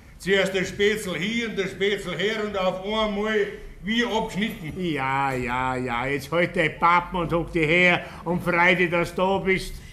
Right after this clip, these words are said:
Speaker 1: Ja, ich weiß nicht, ob man sich da gerade so freuen soll.
Speaker 2: Na ja,
Speaker 1: Ein ganzes Jahr.
Speaker 2: Na, dafür wird's heim wieder recht zünftig, ey, alter Spezi, alter.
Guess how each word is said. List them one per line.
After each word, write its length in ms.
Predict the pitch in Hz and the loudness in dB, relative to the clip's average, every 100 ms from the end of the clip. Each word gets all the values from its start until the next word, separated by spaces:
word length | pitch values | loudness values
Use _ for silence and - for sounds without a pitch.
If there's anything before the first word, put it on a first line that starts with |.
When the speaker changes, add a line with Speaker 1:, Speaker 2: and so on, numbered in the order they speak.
| - - | -20 -16
Speaker 1:
Ja, 140 | 208 214 | -8 -6
ich 180 | 202 | -4
weiß 280 | 190 196 190 | 0 0 0
nicht, 160 | 180 165 | -2 -2
ob 100 | 165 | -4
man 80 | 147 | -6
sich 140 | 151 | -4
da 80 | 151 | -4
gerade 320 | 147 160 151 | -4 -4 -6
so 160 | 143 131 | -6 -6
freuen 340 | 143 156 160 | 0 0 0
soll. 280 | 139 147 123 - | 0 0 -2 -8
Speaker 2:
Na 120 | 135 135 | -8 -6
ja, 460 | 117 113 113 139 | -6 -8 -6 -2
Speaker 1:
Ein 80 | 131 | 2
ganzes 720 | 175 226 220 208 - 180 143 | 8 8 8 2 0 -2 -2
Jahr. 600 | 170 180 208 220 180 147 104 | 2 6 8 10 8 4 -2
Speaker 2:
Na, 240 | 180 240 254 | -4 -2 0
dafür 360 | 233 220 254 | -2 0 2
wird's 300 | 233 226 - | 2 0 0
heim 320 | 196 254 277 233 | 0 2 0 -4
wieder 220 | 214 208 | -4 -2
recht 260 | 202 - | -2 -4
zünftig, 460 | - 240 214 170 165 | -4 -4 -4 -6 -2
ey, 160 | 202 208 | 0 0
alter 320 | 202 190 180 | -2 -2 -4
Spezi, 520 | - 190 190 - 185 | -4 -4 -4 -4 -4
alter. 360 | 175 165 156 | -2 -4 -4